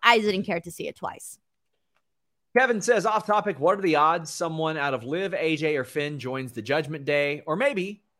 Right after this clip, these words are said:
Speaker 2: all of them join?" Um, I
Speaker 1: Wait,
Speaker 2: don't
Speaker 1: who
Speaker 2: think
Speaker 1: joins the Judgment Day?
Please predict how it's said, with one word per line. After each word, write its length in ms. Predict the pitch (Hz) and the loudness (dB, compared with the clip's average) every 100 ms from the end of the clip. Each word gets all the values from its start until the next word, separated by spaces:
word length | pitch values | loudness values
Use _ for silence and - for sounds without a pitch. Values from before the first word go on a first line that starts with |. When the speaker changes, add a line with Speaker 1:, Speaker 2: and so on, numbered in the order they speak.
| _ | _
Speaker 2:
all 220 | 349 302 | 4 4
of 60 | 175 | 4
them 180 | 139 131 | -2 -6
join?" 420 | 107 87 57 - _ _ _ _ _ _ _ _ _ _ _ _ | -8 -8 -12 -20 _ _ _ _ _ _ _ _ _ _ _ _
Um, 560 | 170 247 294 285 269 226 _ _ _ _ _ _ - - - _ _ _ - | -8 -4 -4 -4 -8 -12 _ _ _ _ _ _ -20 -20 -20 _ _ _ 2
I 180 | 135 190 | 6 8
Speaker 1:
Wait, 40 | |
Speaker 2:
don't 240 | 175 160 220 | 6 4 4
Speaker 1:
who 140 | 339 | 6
Speaker 2:
think 140 | 392 | 6
Speaker 1:
joins 340 | 415 415 427 370 | 4 0 -2 -2
the 120 | 453 | -2
Judgment 360 | 440 440 427 440 | 0 0 0 0
Day? 240 | 480 480 | 0 0